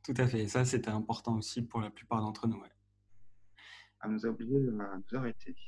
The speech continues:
Speaker 1: Exact. Alors, je voulais qu'on puisse partager un peu, euh, un moment avec toi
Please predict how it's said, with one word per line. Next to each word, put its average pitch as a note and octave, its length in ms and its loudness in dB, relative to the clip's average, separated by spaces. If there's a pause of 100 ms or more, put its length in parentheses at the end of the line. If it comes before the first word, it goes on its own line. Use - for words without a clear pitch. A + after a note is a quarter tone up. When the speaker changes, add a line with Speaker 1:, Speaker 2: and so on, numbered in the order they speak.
(880)
Speaker 1:
Exact. - 580 -12 (920)
Alors, C3 380 4 (220)
je A#2+ 100 4
voulais C3+ 220 8
qu'on C#3+ 160 2
puisse C3 200 2
partager C3 480 6
un A#2+ 120 8
peu, B2+ 240 4
euh, A2 80 6 (220)
un A2 100 0
moment A#2 300 6
avec G#2 260 0
toi C#3+ 240 -2